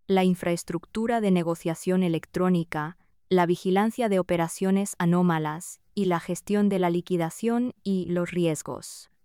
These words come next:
A partir del seis de julio de dos mil veintiséis, la negociación del won frente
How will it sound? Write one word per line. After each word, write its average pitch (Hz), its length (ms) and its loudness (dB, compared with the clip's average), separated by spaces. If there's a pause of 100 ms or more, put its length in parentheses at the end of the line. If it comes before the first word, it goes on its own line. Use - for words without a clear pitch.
(880)
A 208 120 0
partir 233 420 -2
del 226 160 0
seis 247 320 -6
de 214 100 -2
julio 226 440 -4
de 165 80 0
dos 160 240 -6
mil 170 200 0
veintiséis, 170 920 -4 (160)
la 190 160 2
negociación 185 800 0
del 170 160 0
won 214 260 0
frente 240 540 -4